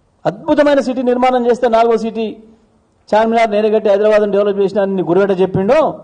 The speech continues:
చంద్రబాబు నాయుడు, నువ్వు కూడా అట్టనే చెప్తున్నావు కదా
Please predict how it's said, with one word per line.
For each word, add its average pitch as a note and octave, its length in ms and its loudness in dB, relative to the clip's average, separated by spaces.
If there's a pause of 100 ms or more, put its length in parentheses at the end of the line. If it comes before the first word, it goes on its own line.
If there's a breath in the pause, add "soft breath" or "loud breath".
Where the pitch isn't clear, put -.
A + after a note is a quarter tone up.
(1400)
చంద్రబాబు G#3 320 2
నాయుడు, G#3 240 2
నువ్వు A3 160 0
కూడా C4 120 4
అట్టనే A#3+ 220 0
చెప్తున్నావు B3 360 0
కదా - 140 2